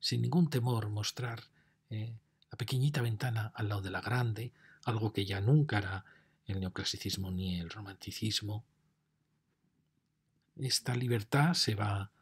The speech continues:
se perderá, es una libertad del mundo del barroco y también de la arquitectura popular. La aparición de esas arquerías en lo alto, son casas que probablemente fueron subiendo en altura.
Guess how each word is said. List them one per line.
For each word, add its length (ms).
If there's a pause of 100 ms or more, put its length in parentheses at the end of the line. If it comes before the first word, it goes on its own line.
(240)
se 140
perderá, 540
es 160
una 160
libertad 420
del 180
mundo 300
del 120
barroco 520 (320)
y 40
también 240
de 80
la 60
arquitectura 460
popular. 400 (420)
La 80
aparición 360
de 60
esas 240
arquerías 720 (260)
en 140
lo 140
alto, 440 (1200)
son 220
casas 320
que 80
probablemente 440
fueron 260
subiendo 460
en 80
altura. 580